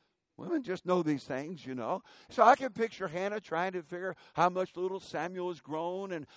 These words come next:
what size, uh, robe or coat that he's gonna need. And can't you imagine this handmade coat with every stitch?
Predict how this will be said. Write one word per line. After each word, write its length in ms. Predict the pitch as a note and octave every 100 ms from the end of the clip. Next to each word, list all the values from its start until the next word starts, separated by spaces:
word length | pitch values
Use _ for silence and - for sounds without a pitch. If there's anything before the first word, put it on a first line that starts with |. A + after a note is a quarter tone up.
| -
what 180 | E3 F3+
size, 540 | - D3+ F3 F#3 D3+
uh, 100 | D#3+ C#3 -
robe 340 | B2+ D#3+ F#3 F3+
or 80 | F3
coat 320 | - E3+ F#3
that 140 | E3+
he's 200 | D3+ F3
gonna 280 | - E3+ E3
need. 360 | D#3+ F3+ G3+ D#3 - -
And 160 | F#3+ F#3
can't 380 | G#3 A#3 -
you 160 | A3 A3
imagine 560 | F#3+ F3 G#3 F#3 G#3 F#3
this 240 | E3 -
handmade 680 | - E3+ F3+ F3+ E3 E3 G3+
coat 320 | - D#3+ F3
with 180 | D#3 C#3
every 220 | D3+ E3+
stitch? 640 | - - G#3+ B2+ - -